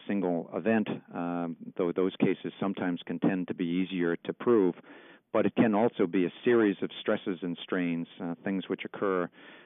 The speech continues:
uh, on the job over, over a long period of time, which are quite stressful and eventually, uh, lead to the person becoming very anxious. They can have panic attacks. They can become themselves very depressed.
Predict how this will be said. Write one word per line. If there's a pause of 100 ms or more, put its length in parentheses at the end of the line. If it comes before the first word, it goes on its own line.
(140)
uh,
on
the
job (120)
over, (200)
over
a (100)
long
period
of
time,
which
are (480)
quite
stressful
and
eventually, (200)
uh, (200)
lead
to
the
person
becoming (480)
very
anxious. (120)
They
can
have
panic
attacks.
They
can
become
themselves
very
depressed.